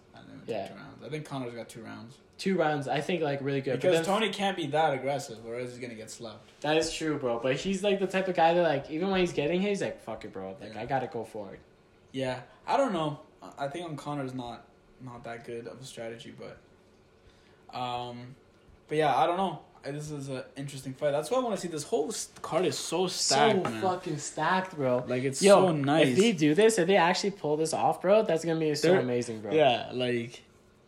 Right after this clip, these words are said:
Speaker 1: if they can actually get these fights on air, like, this is what the people need right now, you know?
Speaker 2: Word,
Speaker 1: Everybody's
Speaker 2: yeah.
Speaker 1: at home, bored. and
Speaker 2: I
Speaker 1: we,
Speaker 2: know, bro.
Speaker 1: we
Speaker 2: Fucking
Speaker 1: all,
Speaker 2: sucks, bro.
Speaker 1: we all need
Speaker 2: Man,
Speaker 1: some
Speaker 2: bro.
Speaker 1: entertainment.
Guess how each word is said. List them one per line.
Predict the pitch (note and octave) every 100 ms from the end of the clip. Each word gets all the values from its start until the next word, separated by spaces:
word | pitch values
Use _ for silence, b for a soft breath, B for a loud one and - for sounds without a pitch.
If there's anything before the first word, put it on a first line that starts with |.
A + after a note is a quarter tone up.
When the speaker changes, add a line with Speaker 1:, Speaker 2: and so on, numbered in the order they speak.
| _ _
Speaker 1:
if | C#3
they | D#3 G3
can | A3+
actually | F3+ F#3 F#3 D#3+
get | D3+ C3 - C3+
these | C#3 D#3
fights | - D3 B2+ A#2 - -
on | C3 C#3
air, | B2+ B2
like, | A2+ A#2+
this | D3+
is | D#3+
what | D3+
the |
people | A#2+ D3 C3+
need | B2 C3 A#2+
right | A2
now, | A#2+ A#2+
you | A2 A2+
know? | C3 E3+
Speaker 2:
Word, | -
Speaker 1:
Everybody's | - D#3 D3 C#3+
Speaker 2:
yeah. |
Speaker 1:
at | B2
home, | B2+ C3+ C#3+ C3+
bored. | C3 C3 D3 C#3+ C3
and | B2
Speaker 2:
I | D#3
Speaker 1:
we, | G3+
Speaker 2:
know, | G#3 A#3 A3 A#3 -
bro. | - B2+
Speaker 1:
we | B3+ C3
Speaker 2:
Fucking | C#3 C#3+
Speaker 1:
all, | C#3
Speaker 2:
sucks, | C#3 - G#3 G3+ -
bro. | G3 G#3 A3 B B
Speaker 1:
we | C3
all | C#3+ C#3+
need | C#3+
Speaker 2:
Man, | -
Speaker 1:
some | C#3
Speaker 2:
bro. | C#3
Speaker 1:
entertainment. | F#3+ F#3+ D3+ D#3 A#2+